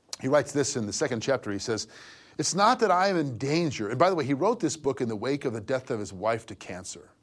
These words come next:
questioning God's goodness. He says, "It's not that I'm in danger of ceasing to believe in God altogether. The real danger for me is that I might come to believe such dreadful things about God." He says, "The conclusion I dread is not, 'So there's no God after all,'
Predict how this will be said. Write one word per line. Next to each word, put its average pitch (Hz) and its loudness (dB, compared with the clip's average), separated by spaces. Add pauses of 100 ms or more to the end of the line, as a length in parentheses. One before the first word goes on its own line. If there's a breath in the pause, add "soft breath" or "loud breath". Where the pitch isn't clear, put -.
(280)
questioning 117 -4
God's 92 -4
goodness. - -16 (340 loud breath)
He 143 -6
says, 151 0
"It's 139 -4
not 233 4
that 190 4
I'm 175 6
in 143 2
danger 147 2
of 107 0 (160)
ceasing 180 0
to 131 -2
believe 127 0
in 117 -4
God 123 4
altogether. 110 -2 (1080 soft breath)
The 120 0
real 196 6
danger 165 4
for 131 -2
me 110 -2 (360 loud breath)
is 113 -4
that 139 6
I 165 6
might 139 4
come 156 2
to 135 -2
believe 131 2
such - -6
dreadful 135 0
things 151 -4
about 87 -8
God." - -18 (1040 loud breath)
He 127 -4
says, 131 2 (280 loud breath)
"The 135 -2
conclusion 165 2
I 139 6
dread 143 2
is 117 -2
not, 175 6
'So 156 0
there's 131 0
no 139 0
God 123 4
after 113 -2
all,' 123 2